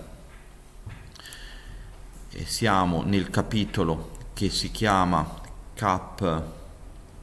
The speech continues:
preliminari, questo file che si chiama tagliatelle.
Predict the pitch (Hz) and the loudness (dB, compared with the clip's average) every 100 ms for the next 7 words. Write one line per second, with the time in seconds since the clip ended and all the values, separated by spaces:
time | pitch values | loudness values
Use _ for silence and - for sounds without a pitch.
0 | - - - - - - - 101 85 82 | -16 -16 -16 -16 -16 -10 0 2 4 4
1 | 78 69 92 190 - - - - - - | 2 2 2 2 0 -10 -16 -16 -16 -16
2 | - - - - - - - - - - | -16 -16 -16 -16 -16 -16 -18 -18 -12 -10
3 | 80 - 87 95 80 - - - 92 67 | -8 -8 -2 0 0 -2 -6 -2 0 -2
4 | - 104 151 175 139 117 147 185 - | 0 2 4 4 4 6 6 4 -2